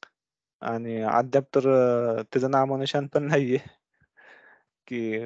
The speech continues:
कुणाचं व्हेरिफाय झालंय, नाही झालंय. म्हणजे माझ्या, अ, जे संपर्कात आहे त्यांचं तर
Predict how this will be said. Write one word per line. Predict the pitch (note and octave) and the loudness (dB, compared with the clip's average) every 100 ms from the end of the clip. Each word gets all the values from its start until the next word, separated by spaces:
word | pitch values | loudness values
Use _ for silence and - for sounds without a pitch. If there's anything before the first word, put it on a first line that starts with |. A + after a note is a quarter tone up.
| - - | -10 -8
कुणाचं | C#3 B2+ C3+ | -4 0 4
व्हेरिफाय | C3+ B2+ B2+ - B2+ B2+ | 6 6 2 2 4 4
झालंय, | A#2+ C3 A#2+ A#2+ B2 | 2 0 2 2 2
नाही | A#2+ A#2+ | 0 0
झालंय. | B2 A#2+ A2+ A#2 A#2+ _ _ _ _ | -2 0 0 0 -4 _ _ _ _
म्हणजे | B2 B2 B2 | -8 0 2
माझ्या, | C3+ C3+ C#3 C3+ C3 - - - _ | 4 6 6 6 2 -6 -20 -20 _
अ, | B2 A#2 A#2+ | -6 -2 2
जे | B2+ C3 | 6 6
संपर्कात | B2+ C#3+ B2+ C3+ C#3 C3+ | 4 0 0 2 2 2
आहे | C3 B2+ | 2 0
त्यांचं | C3+ C3 B2+ | -2 -4 -4
तर | C3+ B2+ | 0 0